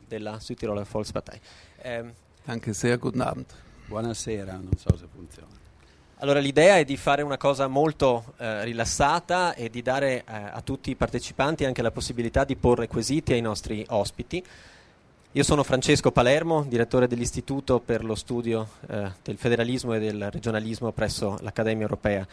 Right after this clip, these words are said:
Speaker 1: di Bolzano. Ehm, brevemente vorrei iniziare il giro, eh, con una serie di domande e, eh, la prima domanda, eh,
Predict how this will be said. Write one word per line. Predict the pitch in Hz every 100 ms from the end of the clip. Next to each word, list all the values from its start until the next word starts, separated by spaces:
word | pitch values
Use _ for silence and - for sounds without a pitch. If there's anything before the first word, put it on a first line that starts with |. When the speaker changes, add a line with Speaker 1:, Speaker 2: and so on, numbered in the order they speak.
| - -
Speaker 1:
di | 113
Bolzano. | 101 95 - - 117 - - - -
Ehm, | - 120 110 - _ _ _ _ _ _ _ _
brevemente | 131 160 170 185 220 180 165 - - - _ - - - _ _ _ _ -
vorrei | 139 147 156 151 -
iniziare | 139 143 135 - 156 185 170 143
il | 143 127
giro, | 120 143 160 147 120 - -
eh, | 120 110 107 - - - -
con | 139 139 135 127
una | 139 123
serie | - 147 143
di | 127
domande | 120 117 101 95 107 131 _ - - - -
e, | 139 135 131 -
eh, | - 104 78
la | 127
prima | - 202 190
domanda, | 143 143 135 117 123 151 165
eh, | _ _ -